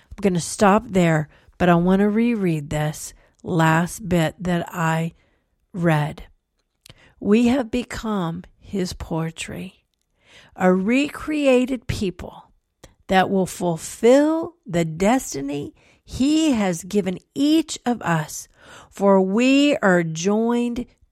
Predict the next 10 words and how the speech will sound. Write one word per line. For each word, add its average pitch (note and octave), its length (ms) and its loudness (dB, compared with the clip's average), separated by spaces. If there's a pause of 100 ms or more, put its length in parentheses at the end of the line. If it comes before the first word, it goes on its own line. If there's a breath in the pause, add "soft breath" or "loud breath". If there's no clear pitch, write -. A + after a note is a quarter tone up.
to D#4+ 320 0
Jesus, G3 880 -6 (380 soft breath)
the A#3 400 0
Anointed A3+ 720 0
One. F3 520 -2 (500 soft breath)
Even D#4 680 2
before A3 760 4
we A3 340 2
were A3+ 240 2
born, F3+ 560 0